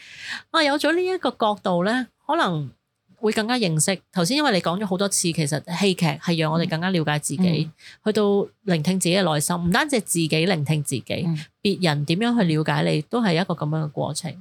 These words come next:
Speaker 1: 哦，都好，好有趣呢個。
Speaker 2: 其實你咁樣講嘅時候，我係諗戲劇呢，佢有距離嘅時候，佢係一種 relax 嘅角度啊。
Speaker 1: 嗯。
Speaker 2: 即係有時我哋可以好認真咁樣去研究裏邊啦，但係，但係一個人唔可以成日廿四小時都不斷去諗，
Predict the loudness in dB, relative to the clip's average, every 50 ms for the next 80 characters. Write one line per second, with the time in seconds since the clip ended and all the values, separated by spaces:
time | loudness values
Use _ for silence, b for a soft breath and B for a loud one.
0 | -18 _ _ -6 -4 -2 -2 -2 -2 -2 -2 -2 -2 -2 -2 -2 -2 0 2 2
1 | 2 2 0 0 0 0 2 2 0 0 -2 -4 -4 -6 -8 -6 -2 -2 0 0
2 | 0 0 0 0 0 -2 -2 -4 -4 -4 -4 -4 -2 -2 -2 -2 -2 -2 -2 0
3 | 0 0 0 0 -2 -2 -4 -6 -10 _ -6 -4 -2 -2 -2 -2 -4 -4 -4 -4
4 | -4 -4 -6 -4 -4 -4 -4 -4 -4 -6 -8 _ _ -6 -6 -4 -2 -2 0 0
5 | 0 0 0 -2 -2 -2 -2 -2 -2 -4 -2 -2 -2 0 0 0 0 -2 -2 -2
6 | -2 -2 -6 -4 -2 0 2 2 4 4 4 2 2 0 -2 -4 -4 -6 -6 -8
7 | -6 -6 -6 -4 -4 -4 -4 -4 -4 -2 -2 -2 -2 -2 0 0 0 0 B B
8 | B -4 -2 -2 0 0 0 0 0 -2 -2 -2 -2 -2 -2 -2 -4 -4 -2 0
9 | 0 0 0 0 0 0 -2 -2 -2 -2 -2 -2 -2 -2 -2 -2 -2 -2 -4 -4
10 | 0 0 2 2 2 0 -2 -6 -8 _ -2 -2 0 0 -2 -2 -2 -2 -2 -2
11 | -2 -2 -2 -2 0 0 0 -2 -2 -4 -6 -6 -4 0 0 0 0 -2 -4 -8
12 | -6 -4 -2 0 0 0 -2 -2 -4 -4 -4 -2 -2 0 0 -2 -2 -2 -4 -2
13 | -2 -2 -2 0 0 -2 -2 -2 B B B B B -2 -2 0 0 0 0 0
14 | 0 0 -2 -4